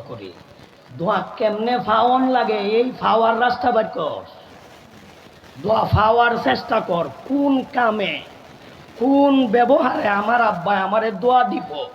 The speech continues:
মন থাকি দোয়া দিব, সেই চেষ্টা করবে। কেমনে দোয়া পাওয়ান যায়, হে আছে দোয়া চাওয়া, চাওয়ার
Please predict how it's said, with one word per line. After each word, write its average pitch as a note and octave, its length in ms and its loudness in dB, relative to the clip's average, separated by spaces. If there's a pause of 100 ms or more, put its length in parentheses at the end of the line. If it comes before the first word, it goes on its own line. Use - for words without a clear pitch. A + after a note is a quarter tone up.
(640)
মন B3 460 0
থাকি A3+ 320 -4
দোয়া B3 260 2
দিব, F3+ 440 -4
সেই A#3+ 280 0
চেষ্টা A3 480 0
করবে। F#3 480 -4 (1080)
কেমনে G#3 360 -2
দোয়া A#3 320 2
পাওয়ান G3 580 2
যায়, E3 320 -2 (580)
হে F#3 100 2
আছে A3+ 380 0
দোয়া G#3 260 2
চাওয়া, G#3 600 0 (500)
চাওয়ার B3 420 2